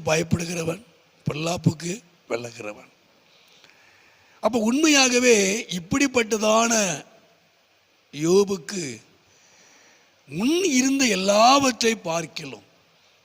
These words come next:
ரெண்டந்தனையாய் தேவன் அவனை ஆசீர்வதித்தார். அந்த நாற்பத்தி ரெண்டு கூட வாசிக்கிறோம், தன்னுடைய சிநேகிதருக்காக அவன் வேண்டுதல் செய்தான், மற்றவங்களுக்காக ஜெபித்தான். சோதனை காலத்துல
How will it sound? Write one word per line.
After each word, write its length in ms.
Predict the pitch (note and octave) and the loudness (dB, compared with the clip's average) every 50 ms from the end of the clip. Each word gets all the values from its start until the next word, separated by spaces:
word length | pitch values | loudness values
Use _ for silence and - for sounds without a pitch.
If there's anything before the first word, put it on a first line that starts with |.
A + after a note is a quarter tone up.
| _ _ _ _ _ - - C3 | _ _ _ _ _ -20 -14 -8
ரெண்டந்தனையாய் 1120 | C3+ C#3 D3 E3+ F#3+ G3+ A3 G#3+ G3+ F3 D#3+ D#3 D3+ D3 D3 D3+ E3 F3+ F3 E3 E3+ F#3 - _ _ _ _ _ _ - - _ _ _ _ _ _ _ _ _ _ _ _ _ A2+ A#2+ | -8 -6 -6 -6 -6 -4 -4 -6 -6 -6 -8 -8 -8 -8 -8 -8 -8 -8 -8 -8 -10 -12 -16 _ _ _ _ _ _ -20 -20 _ _ _ _ _ _ _ _ _ _ _ _ _ -16 -6
தேவன் 560 | C#3 - F#3+ E3 E3+ F3 E3 F3 F3 B2 A2 - _ _ _ _ _ _ _ _ _ _ _ _ _ _ _ _ _ _ _ _ _ | -4 -4 -2 0 0 -2 -2 -4 -8 -8 -12 -16 _ _ _ _ _ _ _ _ _ _ _ _ _ _ _ _ _ _ _ _ _
அவனை 560 | - B2+ C3 C#3 C3+ C3 B2+ A#2+ A2+ G#2+ B2 - _ _ _ - | -8 -4 -4 -4 -4 -4 -6 -6 -8 -12 -16 -20 _ _ _ -10
ஆசீர்வதித்தார். 840 | A#2 C3+ - - - - C#3 B2 B2 B2+ B2+ B2+ - - - - - _ _ _ _ _ _ _ _ _ _ _ _ _ - | -8 -4 -2 0 0 0 -2 -6 -12 -14 -16 -18 -16 -16 -18 -18 -18 _ _ _ _ _ _ _ _ _ _ _ _ _ -16
அந்த 140 | A2 A#2 B2+ | -12 -10 -10
நாற்பத்தி 220 | C3 C3+ D3+ - | -8 -8 -10 -12
ரெண்டு 160 | E3 D#3 D#3 | -10 -8 -6
கூட 180 | D#3 D#3 E3 E3+ | -6 -4 -4 -4
வாசிக்கிறோம், 580 | D#3 D3+ D#3 D3 - C#3+ C#3+ D3 D#3 D#3 F3+ G#3+ _ _ _ _ _ _ _ _ _ _ _ _ _ _ _ - | -4 -4 -4 -4 -4 -4 -6 -6 -10 -10 -12 -14 _ _ _ _ _ _ _ _ _ _ _ _ _ _ _ -12
தன்னுடைய 340 | - B2+ C#3+ D#3 D#3 E3+ D#3 - - - | -10 -8 -6 -6 -6 -6 -6 -4 -4 -2
சிநேகிதருக்காக 840 | D#3+ E3+ F3+ F#3 F3+ F#3+ F#3 F#3 E3 F#3 F#3 F#3 F#3+ G3 G3 F#3+ | -2 -2 -2 -2 -2 -2 -6 -4 -2 0 0 0 0 0 0 -2
அவன் 200 | F#3+ F3+ E3 C#3+ | -2 -2 -4 -2
வேண்டுதல் 320 | C#3+ D3+ D3+ D#3 D#3 D3+ | -2 -2 -2 -2 -6 -6
செய்தான், 420 | C#3 - - C3 A#2+ A#2 A2+ A#2 B2+ | -4 -4 -4 -4 -4 -8 -8 -6 -6
மற்றவங்களுக்காக 880 | C3 C#3+ - - G3 G3 G#3 G#3 G#3+ A3 F#3 G#3 G3+ G3 G3+ G3+ F3+ E3+ - - | -6 -6 -6 -6 -6 -6 -4 -4 -6 -6 -6 -6 -8 -6 -6 -8 -8 -6 -6 -6
ஜெபித்தான். 400 | D#3 C#3+ C#3 A#2 - - G2+ - _ _ _ _ _ _ _ _ _ _ _ _ _ _ _ _ _ _ _ _ _ _ - | -6 -6 -10 -14 -16 -20 -20 -20 _ _ _ _ _ _ _ _ _ _ _ _ _ _ _ _ _ _ _ _ _ _ -10
சோதனை 640 | - - - - F3+ F#3+ G#3+ A3+ B3 B3 B3 B3 A#3+ | -2 0 2 2 4 4 4 4 4 4 4 2 2
காலத்துல 800 | G3+ A#3+ A#3+ A#3+ A#3+ A3+ F#3+ B3 A#3 A3+ G3+ F3 D#3+ D#3 E3+ A3 | 2 2 0 0 0 -2 -2 0 2 2 2 2 0 -2 -4 -6